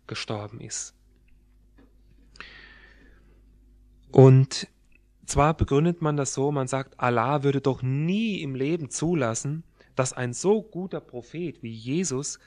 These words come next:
getötet würde. Aber die von uns, die den Hebräerbrief kennen, die wissen, dass in Hebräer elf steht, dass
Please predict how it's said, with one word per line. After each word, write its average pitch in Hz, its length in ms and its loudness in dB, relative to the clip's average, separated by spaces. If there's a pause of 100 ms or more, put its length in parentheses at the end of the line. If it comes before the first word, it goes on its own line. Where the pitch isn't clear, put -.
(160)
getötet 139 540 -4
würde. 98 360 -20 (1500)
Aber 113 260 -2
die 135 180 -6
von 135 180 -2
uns, 131 260 -4
die 123 120 -6
den 117 140 -4
Hebräerbrief 113 760 -8
kennen, 113 380 -14 (520)
die 113 140 -4
wissen, 139 420 -6
dass 117 180 -8
in 117 100 -6
Hebräer 117 440 -6
elf 120 180 -8
steht, 117 440 -8 (440)
dass - 380 -6